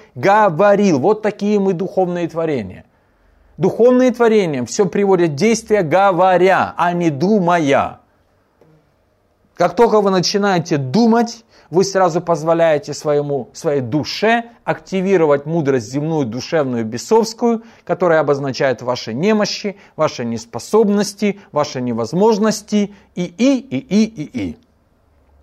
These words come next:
А тогда в другой раз молился, говоря, слушайте,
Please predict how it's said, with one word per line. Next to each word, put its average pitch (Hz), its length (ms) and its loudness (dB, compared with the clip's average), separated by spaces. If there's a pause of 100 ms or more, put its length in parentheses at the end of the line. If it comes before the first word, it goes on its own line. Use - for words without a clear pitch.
(1400)
А 120 80 -12
тогда 185 240 4
в 190 60 0
другой 180 340 4
раз 165 340 2 (120)
молился, 135 640 0
говоря, 123 640 4
слушайте, - 640 -14